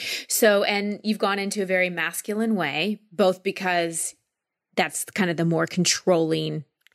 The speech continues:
archetype to go into, and because you had these completely untrustworthy, bad examples of men. So you had to basically become a better man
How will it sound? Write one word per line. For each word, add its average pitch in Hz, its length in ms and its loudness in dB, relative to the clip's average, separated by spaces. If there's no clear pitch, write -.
archetype 165 420 -4
to - 100 -12
go 160 140 0
into, 156 560 -2
and 190 320 2
because 160 640 -2
you 180 120 -2
had 165 180 -2
these 165 260 0
completely 170 580 0
untrustworthy, 165 920 -2
bad 165 380 0
examples 160 640 0
of 160 180 -2
men. 196 360 0
So - 140 2
you 185 200 2
had 180 160 2
to 175 60 2
basically 165 440 2
become 180 340 2
a 165 80 2
better 156 220 4
man 143 360 0